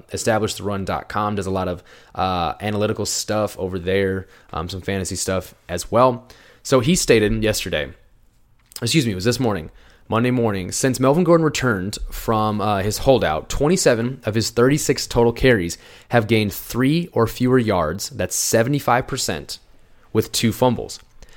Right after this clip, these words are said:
Eleven of his fourteen targets have gained three yards or fewer. That's seventy-nine percent. All told, plays intended for Gordon are averaging just two point three yards per play. Four of his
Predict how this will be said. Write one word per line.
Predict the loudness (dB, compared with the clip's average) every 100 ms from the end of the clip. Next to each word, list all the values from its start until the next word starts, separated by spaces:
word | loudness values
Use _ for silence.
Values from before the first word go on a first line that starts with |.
| -16 -4
Eleven | -2 4 6 6 2 0
of | -2 0
his | -2
fourteen | 2 2 2 0 0
targets | 2 4 4 0 -2
have | -4 0
gained | 0 -2
three | -4 -2 0 2
yards | 0 0 -4
or | -6
fewer. | -6 -6 -6
That's | -6 -4
seventy-nine | -2 2 2 2 0 -2 -2
percent. | -6 -6 -6 -10 -16 _ _ -20 -20 _ _ 2
All | 4 4
told, | 2 4 4 2 -6 _ _ _ 0
plays | 4 4
intended | 2 -2 0 0 0
for | 0
Gordon | 2 2 2
are | 0 2
averaging | 2 0 -4 -6
just | -2 -4 -4 -4
two | 0 0 0
point | 0 -2 -4
three | -6 -2 -2
yards | 0 0 0 -2 -6
per | -8 -6 -4
play. | 0 2 2 -4 _ _ _ _ _ _ _ -20
Four | 4 8 10 8
of | 8
his | 4 2